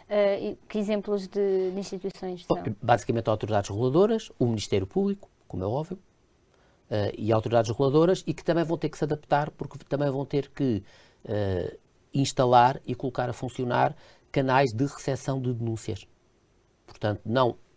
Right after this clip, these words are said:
Speaker 2: a denúncia interna da empresa, mas são entidades que, muitas delas, portanto, hoje em dia já, já se pode apresentar uma queixa num portal, eh, que existe do Ministério Público.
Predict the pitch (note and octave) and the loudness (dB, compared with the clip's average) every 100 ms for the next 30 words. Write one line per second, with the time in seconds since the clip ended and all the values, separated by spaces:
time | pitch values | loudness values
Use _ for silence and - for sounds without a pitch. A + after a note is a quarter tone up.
0 | - G#2+ A#2+ A2+ A#2 G#2+ A2 G#2 A2+ B2+ | -4 -2 0 -2 0 2 2 2 -2 0
1 | D#3+ F3 A3+ - - - A#2+ A2+ B2 B2+ | 0 0 -6 -10 -20 -6 -4 -2 -2 -2
2 | C3 B2+ C#3 D3 - - - _ - C#3 | 0 4 4 2 -6 -16 -20 _ 4 4
3 | B2+ - _ - C3 C3+ B2+ A2 A#2+ C3 | 4 -2 _ -4 0 2 2 4 4 4
4 | G2+ G2 G#2 G2+ G#2 - - G2 - G#2 | -2 -2 -2 0 0 0 -4 -4 -2 -4
5 | - G2+ G2 G2 G2 - G2 - - - | -4 -4 -4 -4 -6 -2 -4 -2 -10 -12
6 | - - G#2+ A2+ G2 - G2+ F#2+ F#2+ - | -20 -10 -2 -2 -4 0 2 2 -4 -12
7 | _ - - G#2 F#2+ G#2+ - - G2+ F#2 | _ -14 -8 -6 -4 -4 -6 -8 -8 -8
8 | F2 G2 F#2+ - F#2 G2 D3+ F3 G3 - | -6 -4 -6 -4 -4 -2 0 0 0 -6